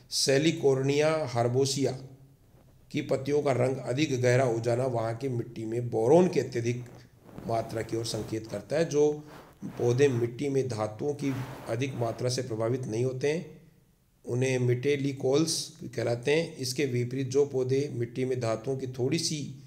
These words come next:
मात्रा भी सहन नहीं कर पाते, मेटेलिफ्यूजेंस कहलाते हैं। वियोला कालामिनेरिया, bulbostylis barbarata, साइलिन कोबाल्टिकोला आदि मेटेलिकोल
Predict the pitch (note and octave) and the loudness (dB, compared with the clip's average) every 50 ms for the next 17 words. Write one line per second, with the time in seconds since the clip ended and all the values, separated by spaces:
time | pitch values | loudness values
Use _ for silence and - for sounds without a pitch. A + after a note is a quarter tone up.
0 | - - - - _ _ _ _ - - A#2+ A#2+ B2 B2 C3 C3+ C#3 C3+ B2+ - | -20 -20 -20 -20 _ _ _ _ -8 -4 -2 -2 -2 0 0 0 0 0 2 2
1 | B2+ B2+ C3 C3 B2+ B2+ B2+ B2+ B2 B2 B2+ B2+ B2 B2+ D3+ E3 F3+ - - - | 2 2 2 0 0 -2 -2 -4 -2 -2 -4 -4 -2 0 -2 -2 -2 -6 -12 -16
2 | - - B2 B2+ B2+ B2 C3+ C3+ C3+ C3+ C3+ C3+ C3 A#2+ A#2+ A#2 B2 C3+ D3 D#3+ | -12 -6 -4 -2 0 0 0 2 2 0 -2 -2 -2 -4 0 2 4 2 4 2
3 | - - - - - - - _ _ _ _ _ _ _ _ - A2 A2 A2+ A#2 | 0 -2 -2 -4 -8 -16 -20 _ _ _ _ _ _ _ _ -10 -8 -4 -2 -2
4 | A#2+ A#2+ C3+ C#3+ C#3+ D3+ D3+ D#3+ E3+ E3+ - A2 A#2 A#2+ C3 C#3 C#3+ D3 D3+ D#3 | -2 0 0 0 2 2 2 0 -2 -2 -6 -8 -4 0 4 4 4 4 4 4
5 | E3 E3 E3+ E3 E3+ - - C3 C3 C3+ C#3+ C#3+ C#3 C#3 C#3 C#3 C#3 C#3+ C#3+ D3+ | 4 4 2 2 -2 -6 -6 -2 0 0 0 2 2 0 2 2 0 0 2 2
6 | D#3+ E3 F#3 G3 - - - - - _ _ _ _ _ _ _ _ _ _ - | 0 0 0 -4 -8 -16 -20 -20 -20 _ _ _ _ _ _ _ _ _ _ -16
7 | - A2+ B2 C3+ C#3 C#3+ C#3+ C#3+ D#3+ E3 E3 C#3+ B2+ C3 D3 C#3 C#3 C#3 C#3 D#3+ | -6 0 2 2 2 2 0 2 2 2 4 4 2 2 2 2 2 2 2 0
8 | D#3 - - - - - - - A#2+ A#2 A#2 A#2 B2 C3+ C#3 C3+ C3+ C3 B2+ B2+ | 0 0 0 -2 -4 -8 -16 -14 -10 -6 -2 0 0 0 0 0 -2 -4 -2 0
9 | C#3 D3+ D#3+ E3 F3 - - - - - - _ _ _ _ _ _ - - - | 0 0 0 0 -2 -6 -12 -18 -20 -20 -20 _ _ _ _ _ _ -10 -6 -2
10 | B2 B2 B2+ C3 C3 C#3 D3+ D#3+ D#3+ D3+ D3 - - - B2+ B2 B2 B2+ B2+ C3 | 0 0 0 0 0 0 0 0 -2 -2 -6 -10 -6 -4 -2 0 0 0 0 0
11 | C3 B2+ B2+ D3+ C3+ - D3+ D3+ D#3 D#3 D#3+ E3 E3+ E3+ - - - - - _ | -2 -2 -6 -8 -2 -2 0 2 4 4 4 2 0 -4 -8 -14 -20 -20 -20 _
12 | _ _ _ _ _ _ _ _ - - B2 B2+ C3+ C3+ C3+ D#3 D#3 C#3+ C3+ C3 | _ _ _ _ _ _ _ _ -12 -4 -2 -2 -2 0 0 0 0 0 2 0
13 | C3 C3 C3 C#3+ C#3+ D3 D#3 D3+ - C3 C3 C#3 D3 D#3 | 0 2 2 2 2 0 -2 -4 0 2 4 4 4 4